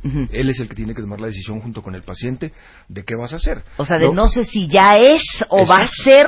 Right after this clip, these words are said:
Speaker 2: Eh,
Speaker 1: en dos minutos.
Speaker 2: claro, y se pueden hacer pruebas moleculares y pruebas de inmunohistoquímica, a-, a-, hay tecnología, pero finalmente, a mí personalmente una cosa que, que se me hace muy, muy shocking es cuando una lesión tan temprana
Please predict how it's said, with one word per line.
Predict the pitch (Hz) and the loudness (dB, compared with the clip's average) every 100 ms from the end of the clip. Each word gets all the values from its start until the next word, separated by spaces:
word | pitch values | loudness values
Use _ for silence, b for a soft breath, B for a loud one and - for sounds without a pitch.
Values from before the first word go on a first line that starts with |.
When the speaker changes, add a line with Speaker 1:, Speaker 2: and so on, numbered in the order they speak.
| 339 | 2
Speaker 2:
Eh, | 180 190 | -2 -2
Speaker 1:
en | 190 | 0
dos | 196 196 | 0 0
minutos. | 208 175 156 | -2 -2 -2
Speaker 2:
claro, | 202 139 123 | 0 0 -2
y | 123 | -4
se | 131 | -4
pueden | 175 | -4
hacer | 165 170 | -2 -4
pruebas | 165 156 | 0 -2
moleculares | 139 107 101 104 107 120 131 131 127 120 - | -2 -6 -8 -8 -4 0 2 0 -4 -10 -12
y | 101 | -14
pruebas | 95 110 104 | -10 -8 -6
de | 101 | -6
inmunohistoquímica, | 95 95 87 98 - 151 156 139 | -8 -8 -10 -14 -10 -6 -4 -4
a-, | 127 143 160 | -6 -8 -8
a-, | 165 185 | -4 -2
hay | 180 | -2
tecnología, | 170 165 131 110 98 107 | -2 -4 -4 -4 -6 -8
pero | 104 | -8
finalmente, | 110 131 156 143 135 160 b b b | -6 -4 -2 -2 -4 -10 b b b
a | - | -6
mí | 147 330 | -4 -4
personalmente | - 117 107 127 147 165 151 | -4 -6 -4 -2 -2 -2 -4
una | 151 | -6
cosa | 147 151 | -6 -8
que, | 113 95 | -8 -10
que | 98 85 98 82 | -10 -12 -12 -12
se | 95 | -10
me | 110 | -8
hace | 110 127 | -8 -6
muy, | 123 123 | -6 -6
muy | 123 117 | -6 -8
shocking | 113 107 120 113 | -8 -8 -8 -8
es | - b b b b _ | -10 b b b b _
cuando | - 120 113 120 | -6 -2 -2 -2
una | 143 185 | -2 -2
lesión | 165 - 143 143 143 - - | -4 -4 -4 -4 -6 -14 -8
tan | 123 113 | -4 -4
temprana | 104 107 101 117 117 135 160 156 | -2 -4 -4 -4 -2 -4 -4 -8